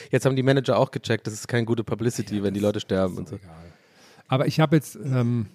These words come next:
Speaker 2: wo wir schon mal Shisha-Bars und so sind, ne, muss ich euch kurz mitnehmen. Ähm, und zwar bin ich ja neulich, ähm, hab ich Geburtstag gehabt, ne? Und ich habe das Gefühl, mein siebenunddreißigster Geburtstag hat irgendwas mit mir gemacht. Ich weiß nicht was,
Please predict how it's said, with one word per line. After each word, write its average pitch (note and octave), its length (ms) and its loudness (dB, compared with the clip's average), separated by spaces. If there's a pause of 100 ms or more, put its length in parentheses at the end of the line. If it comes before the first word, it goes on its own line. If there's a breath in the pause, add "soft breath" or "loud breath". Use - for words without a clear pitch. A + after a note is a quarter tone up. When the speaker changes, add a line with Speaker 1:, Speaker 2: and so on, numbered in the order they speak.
Speaker 2:
wo C3 100 4
wir C3+ 120 2
schon - 120 -6
mal A2+ 120 -6
Shisha-Bars G#2 540 -2
und G2 100 -10
so G#2 100 -14
sind, G2+ 240 -12
ne, G#2+ 140 -8
muss B2 200 -4
ich C3+ 120 -8
euch A#2+ 120 -8
kurz - 220 -6
mitnehmen. C#3 520 0 (1000)
Ähm, G#2 480 -2
und B2 140 -8
zwar C#3 360 0
bin C#3+ 200 -2
ich C3+ 120 -4
ja B2+ 100 -2
neulich, C3 640 -2
ähm, A#2 320 -6
hab G#2+ 120 -6
ich - 80 -20
Geburtstag G2 440 -10
gehabt, G#2+ 220 -14
ne? B2+ 220 -8 (580 soft breath)
Und B2 100 -2
ich A#2+ 140 -4
habe D#3+ 200 4
das C3+ 180 -4
Gefühl, E3+ 600 2 (480 soft breath)
mein A#2+ 180 -2
siebenunddreißigster C3+ 540 2
Geburtstag A#2+ 460 -2
hat - 80 -6
irgendwas C3 320 2
mit C3+ 80 -8
mir G#2 120 -6
gemacht. G2 360 -16
Ich B2+ 140 -14
weiß C#3 260 -2
nicht D3+ 180 -2
was, E3+ 380 -2